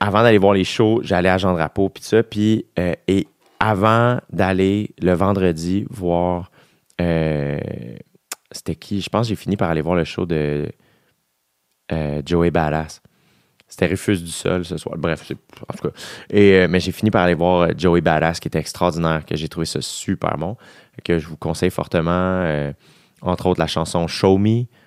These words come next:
entre autres, la chanson Head High, entre autres. Euh, il y en a plein d'autres. Euh, donc, avant d'aller là, j'étais allé nager, puis c'est la première fois,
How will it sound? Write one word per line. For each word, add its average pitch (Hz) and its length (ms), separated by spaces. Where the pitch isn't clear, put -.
entre 90 260
autres, 87 160
la 80 60
chanson 85 640
Head 87 200
High, 110 500
entre 78 280
autres. - 240
Euh, 104 560
il - 40
y - 20
en 101 40
a - 40
plein 76 160
d'autres. - 180
Euh, 107 420
donc, 113 180
avant 120 220
d'aller 113 300
là, 117 440
j'étais - 160
allé 98 140
nager, 98 500
puis 113 380
c'est - 180
la 90 140
première 131 440
fois, 113 380